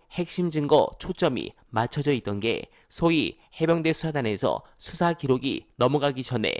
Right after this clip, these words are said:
번복해가지고 기자회견 못하게 하고 넘기지 말라고 외압 행사했다. 그게 지금까지 주로 언론들이 초점을 맞춘 부분입니다. 유재은 법무관리관이 어떻게 움직였느냐 이런 거 중심으로 이야기가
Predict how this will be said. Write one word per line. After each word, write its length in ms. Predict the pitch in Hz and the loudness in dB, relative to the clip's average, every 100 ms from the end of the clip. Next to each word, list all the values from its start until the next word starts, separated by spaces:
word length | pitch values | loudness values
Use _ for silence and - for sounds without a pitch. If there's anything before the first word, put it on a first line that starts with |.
| - | -6
번복해가지고 960 | - 135 151 - 135 117 113 107 76 - _ _ | -2 0 0 -2 -4 -4 -2 0 0 -2 _ _
기자회견 720 | - 139 147 147 143 160 107 - | -6 0 2 2 4 2 0 -6
못하게 400 | 123 135 147 135 | -4 -2 -2 -4
하고 340 | 113 - - - | -2 -2 -2 2
넘기지 480 | 117 139 151 147 151 | 4 4 0 -4 -2
말라고 600 | 113 110 107 123 92 - _ | -2 -2 2 4 2 0 _
외압 360 | 117 127 151 - | 0 2 2 -2
행사했다. 600 | 143 127 107 - - - | -6 -8 -8 -8 -8 -10
그게 240 | - 135 151 | -4 0 0
지금까지 640 | - 131 123 123 135 67 - - | 0 -2 0 0 0 -4 -10 -8
주로 280 | 135 143 139 | 2 4 4
언론들이 680 | 117 131 139 120 64 - _ - | 4 4 2 -2 -6 -8 _ -12
초점을 440 | - 160 147 85 - - - | -8 -2 -2 -2 -8 -12 -8
맞춘 340 | 110 - 139 | -6 -4 -4
부분입니다. 640 | 120 120 104 67 - - - | -2 -4 -4 -12 -16 -14 0
유재은 460 | 131 139 165 160 - _ | 2 6 4 4 -4 _
법무관리관이 880 | - 135 156 135 123 123 104 50 - _ _ | 0 2 2 0 0 0 -2 -4 -10 _ _
어떻게 460 | 113 127 123 156 | 0 2 0 0
움직였느냐 840 | 135 117 117 120 104 101 113 57 - - | 0 0 -2 0 0 0 0 0 -4 0
이런 220 | 127 147 | 4 6
거 300 | 147 104 - - | 4 2 -2 -6
중심으로 640 | 147 147 143 117 64 - | -4 -2 -2 -2 -2 -2
이야기가 560 | 120 139 123 107 62 | 0 0 0 -2 -4